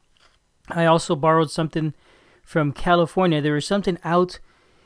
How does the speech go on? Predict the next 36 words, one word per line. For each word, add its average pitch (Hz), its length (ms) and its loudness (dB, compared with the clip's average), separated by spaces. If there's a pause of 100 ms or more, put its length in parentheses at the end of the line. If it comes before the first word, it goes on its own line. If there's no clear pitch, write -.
(300)
in 170 160 -4
California, 170 640 0
north 156 240 0
of 156 80 -14
San 156 160 -4
Francisco, 143 460 -8
a - 20 -6
few 151 180 -6
hours 139 200 -4
away, 139 260 -4 (1500)
Russian 165 400 2
Gulch - 640 -2 (180)
State - 400 -4
Park. 175 380 -2 (500)
There, 139 420 -4
it's 139 200 -16
this 135 120 -10
really 180 220 2
nice 151 160 0
park 147 300 -4
along 143 360 -4
at 147 140 -6
the 143 100 -6
beach, 135 400 -8 (540)
and 135 540 -6
then 143 160 -4
some 127 140 -10
trails 139 300 -4
go 131 200 -4
inland 135 300 -4
that 131 40 -8
you 123 60 -10
could 123 100 -8
hike 131 220 -12
and 131 100 -8
whatnot. 123 280 -12